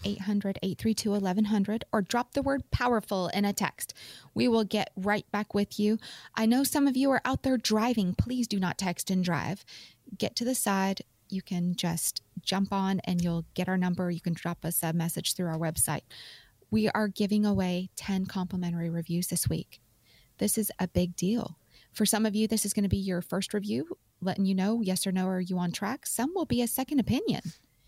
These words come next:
Yes or no, are you on track? And we're going to make sure that you get that information when you come in.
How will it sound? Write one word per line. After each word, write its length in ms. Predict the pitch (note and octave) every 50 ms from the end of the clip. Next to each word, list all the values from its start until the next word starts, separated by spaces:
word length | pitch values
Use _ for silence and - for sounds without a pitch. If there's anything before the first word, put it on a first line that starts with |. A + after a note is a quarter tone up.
| _ _ _ -
Yes 280 | G#3+ A3 G#3 - -
or 60 | G#3
no, 220 | G3 F#3 E3+ - - -
are 140 | F3+ F3+ F3+
you 160 | F3 F3+ F3+
on 160 | E3 E3 D#3+
track? 420 | - - F3 D3 - - - - _ _ _ _ _ _ _ - _ _ -
And 80 | A3 G#3+
we're 120 | A3+ B3+
going 200 | B3+ C#4+ C#4 C4
to 80 | A#3+ A3+
make 160 | A3 G#3+ G#3
sure 240 | - - G#3 G3+ G3+
that 120 | - -
you 80 | G3 F#3
get 180 | - G3 F#3+ -
that 120 | G3+ F#3+
information 560 | G3 F#3+ - F#3 F3+ F3 F3 - - - F3
when 140 | E3+ E3+ E3
you 100 | E3 D#3+
come 200 | - - - F3+
in. 180 | - - D#3+